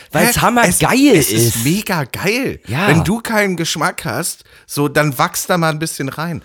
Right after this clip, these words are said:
Speaker 2: Weißt du, das ist das, was dein Vater früher immer gesagt hat, wenn mir irgendwas nicht geschmeckt hat, sowas wie Artischocken oder so, hat mir
Speaker 1: Ja.
Speaker 2: ganz lange nicht geschmeckt, dann war er immer so,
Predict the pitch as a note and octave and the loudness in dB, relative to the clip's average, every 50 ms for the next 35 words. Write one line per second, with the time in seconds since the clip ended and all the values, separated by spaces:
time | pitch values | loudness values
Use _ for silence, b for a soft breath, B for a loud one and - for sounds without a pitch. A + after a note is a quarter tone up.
0 | B B B B B B2 D3 D3+ F3 E3 F3 D#3+ D#3 E3+ D#3+ - F#3 E3+ - E3+ | B B B B B 0 0 0 0 -2 -2 -2 -2 -6 -4 -2 -2 -2 0 0
1 | E3 D3+ C#3 - - C#3+ D3+ - F3+ D#3+ - - B2+ A2 G#2 G#2+ G#2+ G#2 G#2 G2 | 0 0 0 0 0 -2 0 0 0 -4 -2 -2 -2 0 0 0 -2 -2 -2 -4
2 | F#2+ G2 G2 G#2 F#2+ A2+ A#2 A#2 G#2+ A#2 C3+ D3 C#3 C#3+ A#2+ - C#3 - - A#2+ | -4 -4 -4 -6 -4 -2 -2 -2 0 0 -2 -2 -2 -4 -4 -4 -6 -6 -6 -6
3 | - - A#2+ A#2 A2+ - - A#2 E2+ - F#2 F2+ F#2 - - G2 - - - - | -6 -2 -4 -4 -4 -4 -8 -8 -8 -6 -8 -8 -8 -6 -8 -6 -8 -8 -8 -6
4 | G#2 - - C3 - - G#2+ F#2+ F2 F#2+ F#2+ F#2 F#2 - - G#2+ G#2 G2+ F#2+ - | -8 -6 -6 -6 -8 -6 -8 -8 -6 -6 -6 -6 -8 -10 -6 -4 -2 -2 -2 -4
5 | - G2+ G2 G2 G2+ G#2 - F#2 F2+ - B2 B2+ - G#2+ G2 G2+ G#2 G2+ G#2 G#2 | -6 -6 -4 -4 -6 -6 -8 -10 -8 -6 -6 -6 -4 -4 -4 -2 -2 0 0 0
6 | G2+ G2+ - F#2 G#2+ G#2 G2 G2+ G#2+ | 0 -2 -4 -4 -6 -6 -4 -6 -8